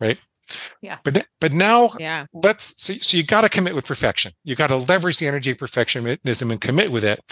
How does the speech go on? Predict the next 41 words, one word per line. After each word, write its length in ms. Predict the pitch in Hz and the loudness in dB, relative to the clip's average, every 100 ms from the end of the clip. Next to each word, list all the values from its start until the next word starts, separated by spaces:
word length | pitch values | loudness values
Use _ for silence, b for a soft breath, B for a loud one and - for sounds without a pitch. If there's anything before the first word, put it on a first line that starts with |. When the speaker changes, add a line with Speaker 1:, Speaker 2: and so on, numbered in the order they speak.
| B B B | B B B
Speaker 1:
But 120 | - 147 | -2 2
now 120 | 214 | 4
let's 400 | 214 - - - | 4 2 -2 0
look 200 | 160 170 | 0 0
at 120 | 180 | 2
what 140 | 147 | 2
happens 720 | 143 - 127 131 117 113 - - _ _ _ _ | 2 2 0 0 -2 -2 -4 -6 _ _ _ _
when 220 | - 127 123 | -6 -4 0
they 500 | 123 123 120 117 107 _ _ | 2 4 2 -2 -6 _ _
miss 220 | 143 156 | 0 2
the 140 | - 120 | 2 0
target 400 | - 98 95 104 | -6 -10 -10 -8
or 100 | 120 | -2
they 260 | 117 113 110 - _ | 2 2 2 -6 _
miss 220 | - 123 - | -2 0 0
the 60 | |
bullseye. 420 | 120 139 117 87 85 _ _ B B B B B B _ _ | 0 0 0 -4 -8 _ _ B B B B B B _ _
Um, 140 | 127 | -4
first 240 | 120 208 196 | 0 -2 2
of 80 | 170 | 4
all, 80 | |
they 60 | 151 | 4
have 100 | 135 | 2
a 40 | |
very 220 | 123 147 135 | 0 0 2
specifically 640 | - 139 - 151 147 147 | 0 2 0 -2 -6 -6
defined 520 | 120 120 196 202 147 | -6 -2 2 2 2
bullseye. 500 | 107 110 107 95 92 117 _ - | -2 -4 -2 -2 -4 -6 _ -6
They're 100 | 123 | -2
not 240 | 127 - _ _ _ - | 0 -2 _ _ _ 0
aiming 240 | 135 123 | 0 2
at 80 | 113 | 0
a 40 | |
fuzzy 300 | 110 156 117 | 2 2 2
bullseye. 320 | 104 107 101 104 | -2 -6 -4 -2
They 140 | 113 | 0
know 320 | 113 110 107 - _ - | 0 0 -2 -4 _ -2
exactly 440 | 127 131 120 131 | 2 4 2 0
where 200 | 110 113 | -2 -2
they're 120 | 113 156 | -2 2
aiming 440 | 156 117 104 101 | 4 4 0 -2